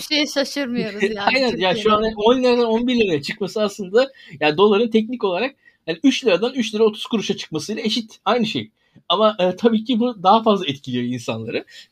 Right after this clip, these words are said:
Speaker 1: Şurada şöyle bir durum var ayrıca. Yani, e, hükümet özellikle döviz konusunda elindeki, e,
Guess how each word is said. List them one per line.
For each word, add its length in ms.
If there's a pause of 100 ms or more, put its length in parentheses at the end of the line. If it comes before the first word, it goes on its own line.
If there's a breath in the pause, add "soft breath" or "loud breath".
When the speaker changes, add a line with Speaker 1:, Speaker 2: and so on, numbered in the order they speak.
Speaker 1:
Şurada 300
şöyle 300
bir 60
durum 220
var 140
ayrıca. 340
Yani, 320 (380 soft breath)
e, 60 (420)
hükümet 680 (640)
özellikle 420
döviz 260
konusunda 480
elindeki, 680
e, 60